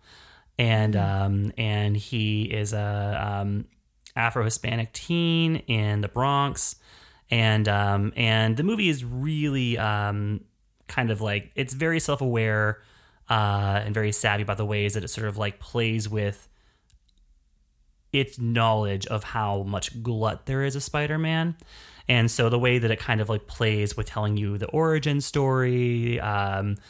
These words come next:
Speaker 1: the way that even, like, the very sort of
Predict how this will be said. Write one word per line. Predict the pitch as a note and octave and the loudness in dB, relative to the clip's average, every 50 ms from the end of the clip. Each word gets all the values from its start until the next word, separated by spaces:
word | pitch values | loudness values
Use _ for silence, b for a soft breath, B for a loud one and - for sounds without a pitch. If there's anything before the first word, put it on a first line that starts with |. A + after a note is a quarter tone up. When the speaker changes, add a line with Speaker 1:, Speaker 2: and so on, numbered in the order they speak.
| B B B B B B B | B B B B B B B
Speaker 1:
the | - A#2+ | 0 2
way | A#2 B2 B2 A#2+ A#2+ A#2+ A2+ | 2 4 4 4 2 2 2
that | A2 A2+ A2 G#2+ G#2+ A2 - - | 2 2 2 2 2 0 -2 -2
even, | F3 F#3+ E3 F3 E3 D3 | -2 0 0 2 0 0
like, | C3+ A#2+ | 0 0
the | A#2+ B2 | -2 0
very | A#2+ B2+ B2 A#2+ A2 G#2+ G#2 G2+ G#2 | 2 2 2 2 2 0 0 -2 -2
sort | - - A#2+ A2 | -2 -2 0 0
of | G#2+ G2+ - | -2 -2 -4